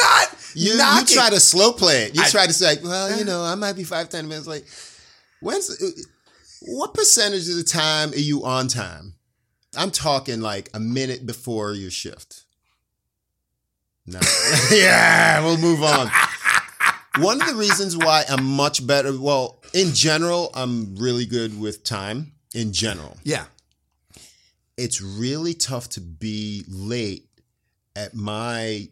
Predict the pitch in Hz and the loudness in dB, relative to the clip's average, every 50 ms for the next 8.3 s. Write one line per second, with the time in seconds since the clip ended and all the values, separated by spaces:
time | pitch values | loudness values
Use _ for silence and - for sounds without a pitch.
0 | _ _ - 95 101 113 127 131 - 110 107 101 95 101 98 90 80 - - 67 | _ _ -12 -8 -6 -6 -6 -6 -6 -8 -8 -8 -8 -8 -10 -10 -8 -8 -10 -10
1 | 87 85 - - 95 90 73 98 104 120 117 98 92 90 87 87 87 87 - - | -10 -12 -12 -12 -12 -12 -10 -8 -6 -6 -6 -6 -8 -8 -10 -10 -12 -12 -12 -12
2 | - - 117 98 95 113 143 117 95 98 98 - - - _ _ _ _ _ _ | -10 -10 -8 -6 -6 -4 -4 -6 -6 -8 -10 -12 -14 -16 _ _ _ _ _ _
3 | - 107 98 98 90 - 101 95 95 87 - - _ _ _ _ _ _ _ _ | -16 -14 -14 -14 -14 -14 -14 -12 -12 -12 -12 -14 _ _ _ _ _ _ _ _
4 | _ _ _ _ _ _ _ _ _ - 95 117 147 170 185 180 170 147 123 127 | _ _ _ _ _ _ _ _ _ -16 -14 -12 -10 -10 -8 -8 -8 -6 -6 -6
5 | 113 101 98 104 101 - - - 131 147 156 104 80 82 - - - - - - | -6 -6 -6 -8 -10 -10 -10 -10 -8 -8 -8 -8 -10 -10 -12 -12 -14 -14 -18 -20
6 | _ _ _ _ _ _ _ _ _ _ _ _ _ _ _ _ _ _ _ _ | _ _ _ _ _ _ _ _ _ _ _ _ _ _ _ _ _ _ _ _
7 | _ _ _ _ _ _ _ _ _ _ _ - - 95 - 117 160 220 175 95 | _ _ _ _ _ _ _ _ _ _ _ -12 -12 -10 -6 -6 -4 -4 -4 -6
8 | 90 - - - - - | -8 -10 -12 -12 -14 -16